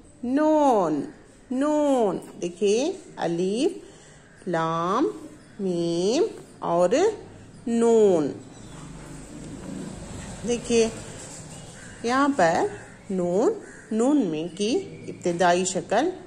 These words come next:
ऐसी होती है। नून अगर किसी हो लफ्ज़ के दरमियान में आ जाए तो इसकी शक्ल इस तरह तब्दील हो जाती है और यहाँ पर आखिर में आ जाए तो इस तरह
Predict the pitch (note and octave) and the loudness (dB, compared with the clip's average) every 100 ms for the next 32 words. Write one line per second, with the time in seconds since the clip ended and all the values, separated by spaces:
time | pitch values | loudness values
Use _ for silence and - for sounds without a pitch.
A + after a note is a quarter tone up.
0 | - - - E3+ E3+ A#3+ F#4 - - F#3 | -20 -8 -2 0 0 0 -2 -4 -6 -6
1 | F#3 F#3+ F#3+ F#3 F#3 - - - - G#3 | -2 0 2 2 0 -8 -18 -20 -8 -2
2 | B3 D#4 C#4+ C#4+ C#4+ A3+ - G#3 G3 - | 2 2 2 0 0 0 0 0 -2 -2
3 | A#3+ F#3 F#3+ B3 G#3+ F#3+ F3+ F3 F3 E3 | 0 2 2 2 0 -2 -2 0 -2 -2
4 | E3 E3 F#3+ B3+ A#3+ F#3 E3 D#3+ D#3+ E3+ | -2 -2 -2 0 0 0 0 0 0 -2
5 | D#3 - F3+ D#3 - A#3 F#4 G4 - - | -2 -2 -4 -4 0 2 2 -2 -10 -20
6 | - - - F3+ E3+ F#3+ D#4 G4+ - - | -6 -4 0 0 2 2 0 -2 -10 -6
7 | F3 - G#3 C#4 B3+ G3+ F#3+ G3 F#3+ F#3+ | -6 -2 0 2 2 0 -2 -2 -2 0
8 | F3+ G3+ F#3 - - F3 F3 F3+ E3 D#3+ | 0 -4 -14 -16 -2 0 0 0 -4 -2
9 | A3+ C#4+ - E3 - F#3 F3 E3 D#3+ D#3+ | 0 0 0 -2 -2 -4 -4 -4 -4 -2
10 | D#3+ A3+ G#3+ - - E3 G3+ F#4+ | -2 0 0 -2 -4 -4 -2 -2